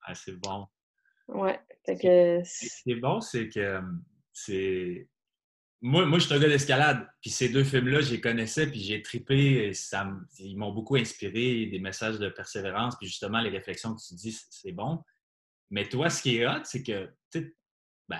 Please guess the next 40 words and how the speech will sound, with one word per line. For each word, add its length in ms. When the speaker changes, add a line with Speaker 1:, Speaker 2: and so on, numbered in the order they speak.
Speaker 1:
l'escalade, 500
je 60
veux 60
dire, 300
t'as 100
beau 180
aimer 180
ça, 400
je 100
pense 160
pas 80
que 60
t'en 140
as 80
fait 220
pendant 240
des 220
années, 400
euh, 60
Speaker 2:
Non, 200
non. 180
Speaker 1:
dans 140
ta 80
vie, 140
là, 120
tu 160
sais. 80
Mais 240
t'es, 280
le 160
message 460
vient 160
de 80
parler, 480
tu 120
sais. 180
Je 100
trouve 180
ça, 220
Speaker 2:
Ouais. 220